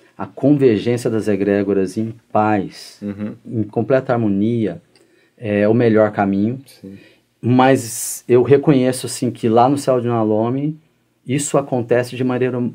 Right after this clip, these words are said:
Speaker 1: bem profunda e natural, que é
Speaker 2: Uhum.
Speaker 1: uma, uma característica tua, uma característica da Mia, que não é tanta minha.
Speaker 2: Uhum.
Speaker 1: Porque eu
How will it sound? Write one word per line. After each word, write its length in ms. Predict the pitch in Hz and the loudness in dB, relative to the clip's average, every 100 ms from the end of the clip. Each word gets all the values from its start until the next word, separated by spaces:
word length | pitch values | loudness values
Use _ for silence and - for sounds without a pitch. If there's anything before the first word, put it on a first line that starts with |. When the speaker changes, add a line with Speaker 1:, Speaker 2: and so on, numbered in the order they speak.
| 123 - _ | -10 -14 _
Speaker 1:
bem 300 | - 104 151 | -16 0 2
profunda 480 | 190 165 - 147 151 | 4 0 0 0 2
e 60 | 147 | 2
natural, 540 | 143 143 143 131 120 - | 0 0 4 4 2 -2
que 80 | |
é 60 | 110 | -2
Speaker 2:
Uhum. 80 | 117 | 0
Speaker 1:
uma, 200 | 135 123 | -2 -2
uma 160 | 127 135 | -2 0
característica 680 | 143 147 147 135 160 - | 0 0 0 0 0 -2
tua, 420 | 131 - 131 156 156 - _ - | -4 -2 0 0 -2 -12 _ -10
uma 100 | 113 | -2
característica 580 | 120 123 131 131 - 143 | 0 0 0 -2 -2 0
da 100 | 139 | 0
Mia, 300 | 139 135 104 | 0 0 0
que 140 | - | 0
não 180 | 135 131 | -2 0
é 100 | 131 | -2
tanta 360 | 139 147 143 156 | -2 -4 -2 -2
minha. 340 | 143 123 90 - _ _ _ - | 0 -2 -4 -10 _ _ _ -16
Speaker 2:
Uhum. 300 | 92 90 90 | -14 -14 -6
Speaker 1:
Porque 220 | 107 - | -4 0
eu 200 | 123 107 | 0 0